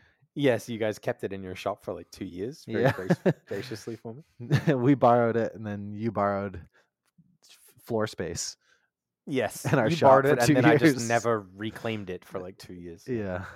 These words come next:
Speaker 1: But, I mean, that thing's done a lot of work for me. Like, I've moved lathes, compressors, parts of my, my C N C mills. That's, yeah.
Speaker 2: Yeah, I think s-, if you're not looking for something that requires precision,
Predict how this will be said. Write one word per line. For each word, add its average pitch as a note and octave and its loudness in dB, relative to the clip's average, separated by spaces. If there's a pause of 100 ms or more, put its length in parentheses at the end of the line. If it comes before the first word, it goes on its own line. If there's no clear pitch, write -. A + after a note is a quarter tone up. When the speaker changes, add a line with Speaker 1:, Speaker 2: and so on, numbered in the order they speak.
(1080)
Speaker 1:
But, F3 6
I G3+ 6
mean, D#3+ 0
that C#3 2
thing's D#4 -2
done G#2+ -2
a A2+ -4
lot A2+ 2
of C#3+ -2
work B2+ 0
for - -16
me. F2+ -10
Like, F2 -6
I've G#2+ -2
moved G2+ -10 (160)
lathes, B2 -4
compressors, B2 -6 (100)
parts - -4
of A2 -14
my, F#2+ -10 (140)
my G2 -8 (160)
C - -18
N F#2+ -14
C G#2 -16
mills. C3+ -12
That's, - -18
yeah. G2+ -20
Speaker 2:
Yeah, D3 4
I G2 -2
think D#3+ -2
s-, - -10
if C#3 -2
you're C#3 4
not C3 4
looking C#3 -2
for - -10
something G2+ -6
that F#2 -6 (220)
requires G#2 -2
precision, A2 -8